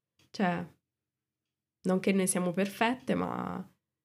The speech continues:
da questo punto di vista penso che le cose le abbiamo capite come funzionano, come dovrebbero funzionare, e purtroppo non tutti la pensano così.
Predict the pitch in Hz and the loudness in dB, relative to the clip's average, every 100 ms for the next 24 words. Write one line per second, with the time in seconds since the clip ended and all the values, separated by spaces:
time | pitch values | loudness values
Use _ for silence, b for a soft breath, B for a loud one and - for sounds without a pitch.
0 | _ _ _ _ _ _ _ _ - 185 | _ _ _ _ _ _ _ _ -2 0
1 | 185 - 190 185 180 180 190 180 160 165 | 2 2 2 4 4 4 2 2 2 2
2 | 170 170 165 165 160 160 165 165 160 156 | 2 2 2 0 -2 -2 0 2 4 2
3 | 160 165 165 - 202 202 247 208 175 - | 2 0 0 4 6 8 8 6 4 0
4 | 226 220 170 175 180 156 - 185 180 175 | 0 2 2 2 0 -2 -2 -2 0 2
5 | 185 175 175 175 180 - 240 196 208 160 | 2 2 -2 -2 -4 0 2 2 4 2
6 | 165 156 156 156 170 160 185 170 165 165 | 2 0 -4 -6 -6 -4 -2 0 0 -2
7 | 175 - - 160 160 170 160 160 - | -6 -6 -6 -6 -6 -6 -6 -6 -10